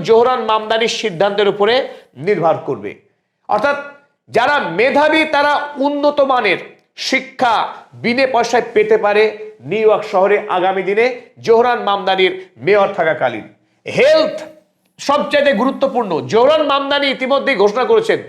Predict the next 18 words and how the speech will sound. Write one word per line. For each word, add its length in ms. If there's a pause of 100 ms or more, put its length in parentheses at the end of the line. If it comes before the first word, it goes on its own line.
(440)
ইউনিভার্সাল 720 (100)
যে 80 (140)
চাইল্ড 320 (340)
হেলথ 280
কেয়ার, 260 (640)
একেবারে 460 (220)
নিঃশুল্ক 540 (120)
অর্থাৎ 200 (100)
বিনে 220 (100)
পয়সায় 460 (400)
স্বাস্থ্য 340 (100)
পরিষেবা 380
দেওয়ার 220
যে 60 (100)
ঘোষণা 280
তিনি 200
করেছেন, 320 (480)
সেটা 220